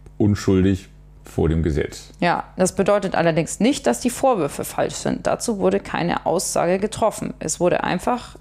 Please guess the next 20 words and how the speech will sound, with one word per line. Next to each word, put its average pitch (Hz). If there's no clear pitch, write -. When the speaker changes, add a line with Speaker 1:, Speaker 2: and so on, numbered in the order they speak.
Speaker 2:
nur 208
gesagt, 165
das -
Ermittlungsverfahren 190
wurde 160
eingestellt, 262
denn 196
es -
gibt 170
zu -
wenige 185
für -
die 156
Staatsanwaltschaft 202
verwertbare 170
Speaker 1:
Hinweise, 92
äh, -
Speaker 2:
Aussagen. 82
Speaker 1:
Aussagen, -
ja. -